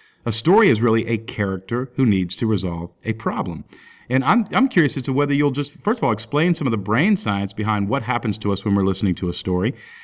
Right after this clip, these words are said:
and why it's important for us as marketers to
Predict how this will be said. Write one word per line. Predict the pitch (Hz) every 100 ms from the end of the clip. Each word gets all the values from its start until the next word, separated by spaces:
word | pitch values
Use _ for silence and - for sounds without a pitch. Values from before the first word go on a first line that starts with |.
| - _
and | 131 123 104
why | 117 165
it's | 165 -
important | 107 120 107 117
for | 104 107
us | 104 87
as | 98 101 95 -
marketers | 101 107 135 104 95 95
to | - - 110 113 113